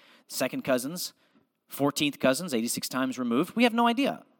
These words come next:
We do know that John was specifically selected by God to be the forerunner.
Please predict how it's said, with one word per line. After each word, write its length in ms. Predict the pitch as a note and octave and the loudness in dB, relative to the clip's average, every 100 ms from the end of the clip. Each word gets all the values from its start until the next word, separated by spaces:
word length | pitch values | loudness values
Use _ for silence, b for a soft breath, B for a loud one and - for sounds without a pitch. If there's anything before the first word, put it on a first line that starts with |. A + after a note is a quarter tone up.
| _ _ _ _ _ _ _ _ _ _ _ _ b b b - | _ _ _ _ _ _ _ _ _ _ _ _ b b b -2
We 140 | D#3 | -2
do 260 | C#3 A3+ D#4 | 6 8 8
know 380 | C#3 F2 G2 D#3 _ _ _ _ - B | 6 4 0 -8 _ _ _ _ -20 B
that 180 | B2 G#2+ | -2 0
John 640 | - D#3 G3+ G#2 G2 C3+ - _ | 0 4 4 2 -2 -10 -18 _
was 160 | A#2+ - | -6 -6
specifically 760 | - - - A#3 B3 - A3+ | -4 -2 0 0 0 -2 -2
selected 600 | - F3+ C#3+ C3+ C#3+ C3 | -2 -2 -2 -4 -8 -8
by 180 | B2 A#2+ | -6 -6
God 380 | A2+ G2 E2+ F2 _ _ _ _ | -4 -6 -6 -10 _ _ _ _
to 80 | - | -8
be 140 | G#2+ G#2 | -6 -6
the 100 | F2+ | -6
forerunner. 760 | - - D3 A#2 F2+ D2 - | -8 -6 -4 -4 -6 -14 -18